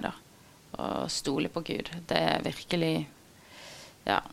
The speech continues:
og ikke gi seg bare fordi at i det naturlige, sant, så ser det ut som man, vi, de burde gi seg, sant, fordi ja, de har ikke hele familien med seg, og sant, da er det mange som ville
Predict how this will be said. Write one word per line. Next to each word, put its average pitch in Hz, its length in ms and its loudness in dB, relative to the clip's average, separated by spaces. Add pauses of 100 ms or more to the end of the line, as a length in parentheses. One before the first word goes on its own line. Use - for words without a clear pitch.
(220)
og 147 160 2
ikke 180 240 4
gi 190 240 4
seg 170 320 2
bare 151 240 4
fordi 160 220 4
at - 180 0
i 165 200 6
det 156 120 6
naturlige, 160 640 4
sant, - 240 4
så 165 120 2
ser 143 200 4
det 151 160 6
ut 156 160 0
som 147 140 6 (680)
man, - 320 2
vi, 160 200 4
de 160 120 4
burde 151 240 2
gi 165 200 4
seg, - 240 0
sant, - 240 0
fordi 151 240 2
ja, 143 160 4
de 147 160 -2
har 147 80 -4
ikke 143 160 -2
hele 147 240 0
familien 151 600 2
med 147 240 2
seg, 147 360 2
og 147 80 0
sant, 147 240 0
da 147 80 4
er 143 80 2
det 147 40 2
mange 143 280 0
som 156 120 2
ville 139 200 4